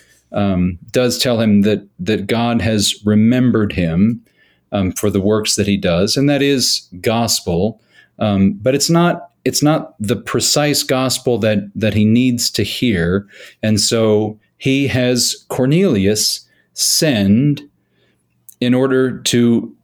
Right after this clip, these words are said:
to get Peter to come here. And so you observe that, that God doesn't, uh, the angel doesn't, um, just preach the gospel, but he calls for the means by which the gospel will be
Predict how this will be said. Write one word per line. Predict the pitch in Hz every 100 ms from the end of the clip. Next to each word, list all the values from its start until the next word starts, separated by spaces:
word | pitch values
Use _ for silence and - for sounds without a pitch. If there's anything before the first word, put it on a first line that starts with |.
| -
to | 127
get | 110 127 123
Peter | - 160 127 117
to | 110 120
come | 117 120 117 110 110 -
here. | 123 107 76 87 - _ _ _ _
And | 127
so | 151
you | 185
observe | 214 143 131 127 110
that, | 120 - - -
that | 120 104 - - -
God | 110 131 127 113
doesn't, | 127 123 117 98 - _ _ _ -
uh, |
the | 101 120
angel | 139 135 123
doesn't, | 117 120 120 101 - _ _
um, | 107 107 98 95
just | - 123 -
preach | 151 151 -
the | 110
gospel, | 120 170 - - 85 233 - - - -
but | 123 120 - _ _
he | - 123 120 117 - -
calls | - 135 139 143 -
for | - 131 123 120 117 -
the | 107
means | 110 117 156 170 151 -
by | 113
which | 107 107 -
the | 113
gospel | 104 120 131 - 127 107
will | 113 104
be | 101 104